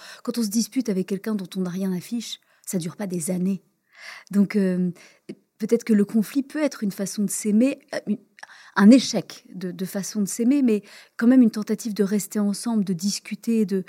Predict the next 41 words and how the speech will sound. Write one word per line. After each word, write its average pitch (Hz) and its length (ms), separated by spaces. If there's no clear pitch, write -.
de, 214 160
de 202 180
ce - 80
point 240 100
de 214 60
vue-là, 262 180
ça 233 140
m'intéressait. 220 460
Dans 214 100
ce - 140
livre, 247 260
il 202 120
y 247 40
a 247 40
effectivement, 220 560
on 220 40
voit 202 180
Ottavia 208 460
en 185 80
contact 214 340
avec 180 180
plusieurs 175 440
hommes 240 180
et 190 60
on 185 80
pourrait 185 240
penser 196 320
que 202 100
c'est, 185 240
euh, 196 40
beaucoup 196 280
d'histoires 202 380
d'amour. 240 380
Mais - 80
moi, 269 100
j'y 233 140
pense 208 220
vraiment 247 340
comme 220 220
à 185 60
des, 175 360